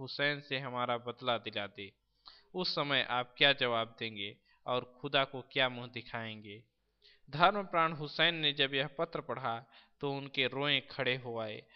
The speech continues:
और उनका हृदय जल के समान तरल हो गया। उनके गालों पर धर्मानुराग के आंसू बहने लगे। उन्होंने तत्काल उन लोगों के नाम एक आश्वासन पत्र लिखा, "मैं शीघ्र ही तुम्हारी सहायता को आऊँगा,"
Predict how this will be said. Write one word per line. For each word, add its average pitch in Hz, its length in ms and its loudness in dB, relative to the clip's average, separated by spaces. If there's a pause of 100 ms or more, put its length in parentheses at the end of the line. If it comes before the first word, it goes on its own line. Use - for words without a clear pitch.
(140)
और 135 180 4
उनका 131 320 0
हृदय 131 340 0
जल 139 260 0
के 127 180 -4
समान 120 440 -4
तरल 120 360 -2
हो 113 180 -12
गया। 107 340 -14 (380)
उनके 139 320 0
गालों 139 340 2
पर 139 200 -4
धर्मानुराग 131 720 -2
के 127 260 -6
आंसू 139 380 -6
बहने 127 320 -6
लगे। 110 360 -12 (380)
उन्होंने 156 360 2
तत्काल 156 600 4
उन 143 260 -6
लोगों 135 240 -2
के 127 180 -6
नाम 135 380 2
एक 127 320 -4
आश्वासन 143 800 2
पत्र 135 240 -6
लिखा, 117 480 -6 (340)
"मैं 143 180 6
शीघ्र 196 400 0
ही 135 380 0 (260)
तुम्हारी 139 400 4
सहायता 131 520 2
को - 340 -6
आऊँगा," 120 500 -4